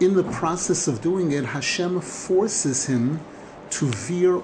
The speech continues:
off course a little, to veer a little to the left. We know that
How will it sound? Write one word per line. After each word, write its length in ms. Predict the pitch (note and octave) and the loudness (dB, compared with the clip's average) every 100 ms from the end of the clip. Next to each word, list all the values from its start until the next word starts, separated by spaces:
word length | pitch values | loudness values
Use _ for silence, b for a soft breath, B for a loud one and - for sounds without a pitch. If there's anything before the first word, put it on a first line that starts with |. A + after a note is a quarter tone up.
| - | 2
off 260 | F3+ F3+ - | 4 4 0
course 420 | - F3 E3+ - | 0 2 2 0
a 20 | |
little, 240 | C3 A#2 A2+ | 0 0 -2
to 200 | - C#3 | -2 -4
veer 320 | - F3 F3 | -2 0 2
a 40 | |
little 280 | D3+ E3 E3+ | 2 2 0
to 200 | D#3+ - | 0 0
the 120 | D3 | 2
left. 520 | D3 D#3+ B2 - - - B B B B | 4 2 0 -4 -14 -16 B B B B
We 140 | C#3 C#3+ | 0 2
know 240 | D#3+ E3+ | 4 4
that 340 | D3+ C#3+ - | 4 2 0